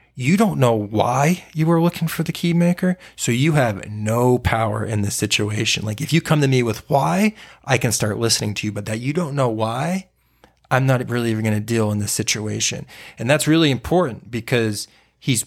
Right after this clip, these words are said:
he's putting out a good lesson there. And that's something you wanna know about Hollywood. A lot of times Hollywood's gonna speak through the villain, and they're gonna speak through the hero. You need to kind of figure out the exact message that they're trying to give you and kind of piece it together.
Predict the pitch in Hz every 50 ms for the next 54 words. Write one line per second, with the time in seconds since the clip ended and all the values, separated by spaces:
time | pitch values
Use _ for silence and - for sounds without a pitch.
0 | - - - - 131 - - - _ - 175 180 208 196 180 160 127 113 113 -
1 | 143 147 127 117 110 123 131 - - 135 113 110 104 104 90 123 117 131 151 180
2 | - - 196 175 - 170 160 151 139 143 147 143 127 120 117 123 123 127 127 110
3 | 113 101 98 - - - 123 127 131 120 110 104 104 101 107 - - - - -
4 | _ _ _ _ _ - 131 113 117 135 165 196 - - 180 151 135 - - 131
5 | 139 156 160 143 131 113 - - 127 110 104 - - - - 123 113 - - -
6 | 120 117 107 107 98 98 98 107 127 160 196 214 208 _ - - _ - - 120
7 | 120 110 113 120 110 - - - 127 113 - - 131 107 107 98 - 131 120 113
8 | 113 104 104 110 117 127 127 127 - 120 - - 113 107 110 113 110 - - -
9 | _ - - _ _ _ _ _ _ _ _ _ - - - - - 170 156 139
10 | 127 131 131 127 120 120 - - 120 107 110 107 104 - - - - - 113 120
11 | 123 117 - 117 110 113 107 - - - - 117 101 113 104 101 - - 123 117
12 | 113 110 - 123 117 117 123 135 147 160 156 _ - - _ _ _ - 110 -
13 | - 117 104 101 - - - - 131 110 - 107 - 107 98 - 101 101 98 -
14 | - -